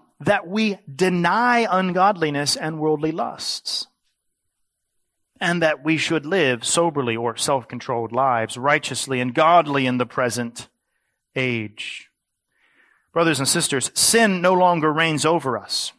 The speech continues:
Before Christ, we were led by our passions and lusts. We were led by them. We were carried along by them like a ship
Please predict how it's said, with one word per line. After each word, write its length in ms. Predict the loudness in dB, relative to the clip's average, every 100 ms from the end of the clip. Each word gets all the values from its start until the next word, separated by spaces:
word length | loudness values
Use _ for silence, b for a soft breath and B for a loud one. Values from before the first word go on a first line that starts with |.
| _ _ -2
Before 340 | -2 2 0
Christ, 560 | 2 4 4 4 2 0
we 120 | 0
were 180 | 2 2
led 320 | 4 2 4
by 180 | 4 6
our 160 | 4
passions 680 | 2 0 2 2 0 -2 -2
and 180 | -2 -2
lusts. 760 | 2 2 2 0 -4 -4 -6 -8 B B
We 140 | 2
were 180 | 4 2 B
led 380 | 0 6 6 6
by 200 | 4 4
them. 140 | 2
We 120 | 2
were 160 | 2 2 B B
carried 440 | 2 4 6 6
along 720 | 4 6 6 8 6 2 -2
by 240 | 2 4 4
them 300 | 2 0 2
like 220 | 2 2
a 100 | -2
ship 640 | -2 2 2 2 -2 -20